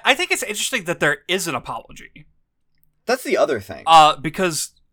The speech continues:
Speaker 1: Hussey has done many things in the past, like, during Homestuck's run,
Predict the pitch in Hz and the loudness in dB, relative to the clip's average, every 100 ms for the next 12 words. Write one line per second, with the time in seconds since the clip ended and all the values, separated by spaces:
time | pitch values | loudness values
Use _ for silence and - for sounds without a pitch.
0 | _ _ _ _ - 202 214 254 190 175 | _ _ _ _ -4 0 0 0 0 0
1 | 131 160 143 135 156 165 151 151 143 135 | 2 0 0 -2 -2 -2 -4 -4 -4 -6
2 | 127 120 147 135 127 - - 139 127 117 | -6 0 4 4 2 -2 -10 -2 -2 -4
3 | - _ _ _ _ 123 151 156 147 131 | -16 _ _ _ _ 0 6 6 4 -2
4 | 139 123 135 120 120 127 123 113 110 | -4 -2 -2 -2 0 2 2 0 -10